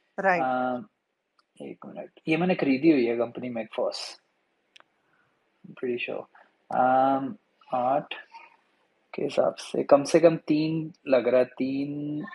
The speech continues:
Speaker 2: into चार, बारह तो कम से कम आ ही रहा है। अ,
Speaker 1: करेक्ट।
Speaker 2: on a bear case, हाँ जी।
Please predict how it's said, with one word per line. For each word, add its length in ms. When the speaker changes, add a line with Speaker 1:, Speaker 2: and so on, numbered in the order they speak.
Speaker 2:
into 500
चार, 380
बारह 340
तो 140
कम 180
से 120
कम 180
आ 40
ही 160
रहा 120
है। 120
अ, 160
Speaker 1:
करेक्ट। 300
Speaker 2:
on 100
a 420
bear 300
case, 260
हाँ 80
जी। 240